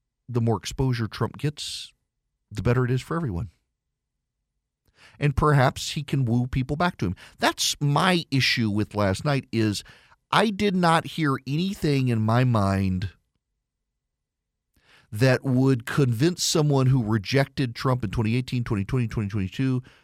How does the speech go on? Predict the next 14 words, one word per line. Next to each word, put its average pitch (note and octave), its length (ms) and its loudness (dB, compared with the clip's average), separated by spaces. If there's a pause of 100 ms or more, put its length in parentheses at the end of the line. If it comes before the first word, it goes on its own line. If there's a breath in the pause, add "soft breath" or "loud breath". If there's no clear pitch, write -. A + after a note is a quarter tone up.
(140 soft breath)
to A#2+ 80 -6
say, B2 220 2
"Okay, A#2 240 0
I'll G#2 120 2
come G#2+ 200 -4
back F#2+ 220 -2
to G2+ 120 -4
him D#2+ 140 -2
now." B1+ 260 -10 (2500 loud breath)
I C3 80 2
mean, C#3+ 180 6
in C3+ 120 4
twenty G3 280 2
twenty-two, C#3 720 -2